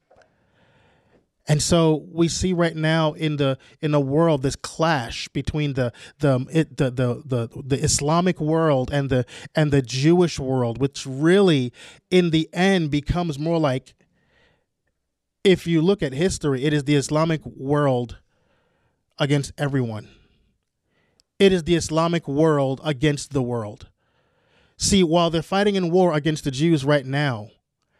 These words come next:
they will not hesitate to come against Christians because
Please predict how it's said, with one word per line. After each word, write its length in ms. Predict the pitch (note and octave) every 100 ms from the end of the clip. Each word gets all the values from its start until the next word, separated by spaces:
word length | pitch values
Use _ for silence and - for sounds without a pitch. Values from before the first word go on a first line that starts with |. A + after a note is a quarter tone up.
| _ _ _ _ -
they 220 | F3 F#3+
will 220 | A3 C4
not 180 | A3 D#3
hesitate 480 | F3+ F3 D3+ D#3+ C#3+
to 80 |
come 220 | C#3+ E3+ D3+
against 280 | C#3 C3
Christians 440 | - D#3 - B2+ A2+
because 320 | C#3 D3+